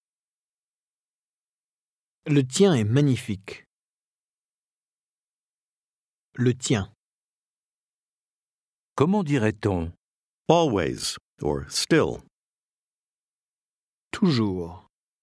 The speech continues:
Speaker 1: Toujours.
Speaker 2: Maintenant, dites :
Speaker 3: But ours is still alike.
Speaker 1: Mais le nôtre est toujours pareil.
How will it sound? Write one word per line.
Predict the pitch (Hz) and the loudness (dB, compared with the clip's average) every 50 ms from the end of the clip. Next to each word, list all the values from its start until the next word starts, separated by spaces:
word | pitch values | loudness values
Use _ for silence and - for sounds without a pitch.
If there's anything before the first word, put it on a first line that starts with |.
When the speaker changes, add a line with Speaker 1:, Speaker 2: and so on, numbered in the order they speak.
| _ _ _ _ _ _ _ _ _ _ _ _ _ _ _ _ _ _ _ _ _ _ _ _ _ _ _ _ _ _ - | _ _ _ _ _ _ _ _ _ _ _ _ _ _ _ _ _ _ _ _ _ _ _ _ _ _ _ _ _ _ -2
Speaker 1:
Toujours. | - 220 214 196 151 123 113 104 95 90 82 85 80 80 - - _ _ _ _ _ _ _ _ _ _ _ _ _ _ _ _ _ _ _ _ _ _ _ _ _ _ _ _ _ _ _ _ _ _ _ _ _ _ _ | 2 2 2 2 2 0 -2 -2 -2 -4 -6 -8 -10 -14 -18 -20 _ _ _ _ _ _ _ _ _ _ _ _ _ _ _ _ _ _ _ _ _ _ _ _ _ _ _ _ _ _ _ _ _ _ _ _ _ _ _
Speaker 2:
Maintenant, | - 117 113 110 - 156 180 196 190 156 - | -2 -2 -2 -2 0 0 0 0 0 -2 -4
dites : | 110 95 113 117 - - - - 69 64 - - _ _ _ _ _ _ _ _ _ _ - | -4 -4 -4 -4 -4 -6 -8 -8 -8 -8 -12 -18 _ _ _ _ _ _ _ _ _ _ 2
Speaker 3:
But | 131 131 127 | 2 4 4
ours | 139 165 190 180 165 139 107 92 101 | 4 2 2 2 2 0 0 2 0
is | 90 76 76 | 0 0 -2
still | - - - 135 123 110 90 | -4 -2 2 2 2 4 2
alike. | 78 78 85 95 92 67 - - - - _ _ _ _ _ _ _ _ _ _ _ _ _ _ _ _ _ _ _ _ _ _ _ _ _ _ _ _ _ _ _ _ _ _ _ _ _ _ _ _ _ _ _ _ _ _ _ _ _ _ _ _ _ _ _ _ _ _ _ _ _ _ _ _ _ _ _ _ _ _ _ _ _ _ _ _ - | 2 2 2 2 2 0 -2 -8 -16 -20 _ _ _ _ _ _ _ _ _ _ _ _ _ _ _ _ _ _ _ _ _ _ _ _ _ _ _ _ _ _ _ _ _ _ _ _ _ _ _ _ _ _ _ _ _ _ _ _ _ _ _ _ _ _ _ _ _ _ _ _ _ _ _ _ _ _ _ _ _ _ _ _ _ _ _ _ 0
Speaker 1:
Mais | 135 143 | 2 4
le | 147 147 143 | 6 6 6
nôtre | 147 170 202 214 202 - - - - | 8 8 8 8 6 4 -2 -14 -4
est | - 135 120 107 - | 0 0 0 0 0
toujours | - 196 185 196 185 - | -2 0 0 0 0 0
pareil. | - 165 143 131 110 104 101 98 92 90 90 | 0 0 2 0 0 0 -2 -2 -4 -6 -10